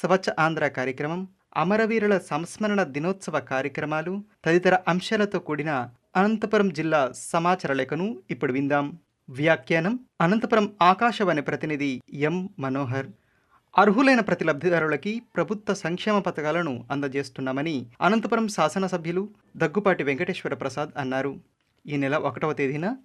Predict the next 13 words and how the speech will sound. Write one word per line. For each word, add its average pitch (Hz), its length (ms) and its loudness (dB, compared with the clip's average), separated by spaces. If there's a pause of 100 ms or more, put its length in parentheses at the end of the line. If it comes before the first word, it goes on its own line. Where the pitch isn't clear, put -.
(120)
అనంతపురం 202 460 2
నగరంలోని 143 680 0 (280)
పలు 180 160 6
డివిజన్లలో 196 600 4
నిర్వహించిన 151 800 -2 (220)
ఎన్టీఆర్ 185 640 0 (300)
భరోసా 196 420 2
పెన్షన్ల 202 640 -2
పంపిణీ 175 380 -2
కార్యక్రమంలో 139 680 -4 (240)
జిల్లా 165 220 4
కలెక్టర్ 135 520 -2 (100)
ఓ 170 200 -2